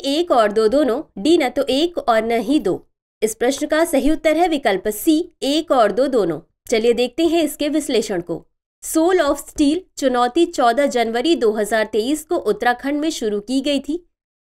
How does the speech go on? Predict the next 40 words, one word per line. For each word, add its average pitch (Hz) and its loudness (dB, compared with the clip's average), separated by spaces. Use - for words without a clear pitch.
जिसका 262 -2
उद्देश्य 269 -2
ऊंचे 262 0
स्थानों 254 -2
पर 302 0
व्यक्ति 233 -4
की 339 2
सहनशक्ति 240 -4
का 339 0
परीक्षण 226 -2
करना 190 -4
है। 170 -10
इस 269 0
अभियान 277 0
का 359 2
सामान्य 240 -2
क्षेत्र 277 -2
नंदा 247 0
देवी 262 -2
राष्ट्रीय 214 -2
उद्यान 190 -2
होगा। 160 -10
यह 285 4
सीएलएडब्ल्यू 320 0
ग्लोबल 226 2
की 320 0
एक 220 -4
पहल 240 -2
है 339 -2
और 208 0
इसे 233 -4
भारतीय 214 -2
सेना 214 -4
द्वारा 208 0
समर्थन 226 -6
प्रदान 214 -4
किया 254 -2
जा 220 -4
रहा 196 -8
है। 160 -14